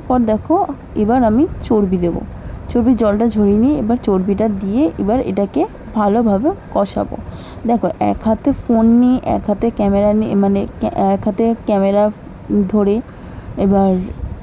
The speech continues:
রান্না তো করার জন্য যেইটুকানি পাচ্ছি তো ওইটুকানি তোমাদের সাথে ভিডিও শেয়ার করছি। এবারে এই দেখো, ভালো করে এটাকে কষাবো,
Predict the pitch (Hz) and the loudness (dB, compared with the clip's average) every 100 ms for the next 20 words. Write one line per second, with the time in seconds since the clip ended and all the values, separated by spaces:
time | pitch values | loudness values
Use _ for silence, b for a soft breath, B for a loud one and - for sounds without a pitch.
0 | - - 196 190 196 196 240 247 196 190 | -12 -4 0 2 2 2 0 0 2 2
1 | 214 285 247 202 208 196 240 285 294 294 | 2 2 2 2 0 0 0 2 2 2
2 | 262 254 285 254 233 208 208 226 226 226 | 0 0 -2 0 0 -2 -2 -2 0 0
3 | 208 208 214 - 208 214 208 185 208 196 | 0 0 0 -2 0 0 0 0 0 -2
4 | - - - - 214 202 214 190 185 - | -4 -10 -14 -4 0 2 2 -2 -2 -4
5 | 294 - B B B B B B B B | -6 -8 B B B B B B B B
6 | - 196 202 - 247 208 262 262 208 208 | -4 -2 0 2 2 2 2 2 2 2
7 | 247 302 233 226 202 190 202 320 320 214 | 2 2 2 2 0 0 0 0 0 -2
8 | - 185 196 | 0 0 -2